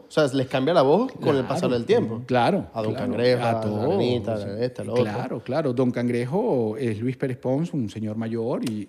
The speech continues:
Speaker 2: y,
Speaker 1: Sí, claro.
Speaker 2: y claro, su, su, el, ese estilo como... Eso es, es, es más, o sea, él está más con su edad real, ¿no? De, de Luis. Este, pero, pero sí, a todo, todo el mundo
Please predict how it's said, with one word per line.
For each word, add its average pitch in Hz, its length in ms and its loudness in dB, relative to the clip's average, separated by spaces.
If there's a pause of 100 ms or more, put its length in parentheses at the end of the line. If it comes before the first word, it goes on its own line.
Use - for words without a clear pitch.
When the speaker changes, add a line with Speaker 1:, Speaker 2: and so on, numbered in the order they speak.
Speaker 2:
y, 139 120 2
Speaker 1:
Sí, 117 80 2
claro. 107 220 2 (300)
Speaker 2:
y - 120 -2
claro, 233 260 6
su, - 260 0
su, 135 540 2 (120)
el, 120 680 2 (280)
ese 226 380 0
estilo 139 580 -4
como... 110 520 -4
Eso 135 440 0
es, 127 300 0
es, 117 200 -8
es 123 220 -2
más, 135 500 2 (200)
o 135 60 -8
sea, 135 240 0
él 123 160 2
está 123 240 -2
más 139 200 0
con 147 200 -2
su 117 240 -2
edad 117 260 2
real, 123 560 2
¿no? 135 220 -4
De, 104 320 -6 (420)
de 104 140 0
Luis. 107 420 0 (460)
Este, 110 760 2
pero, 113 720 4
pero 127 200 2
sí, 285 320 0
a 110 140 -4
todo, 135 500 0
todo 156 160 -2
el 175 60 -2
mundo 180 520 -4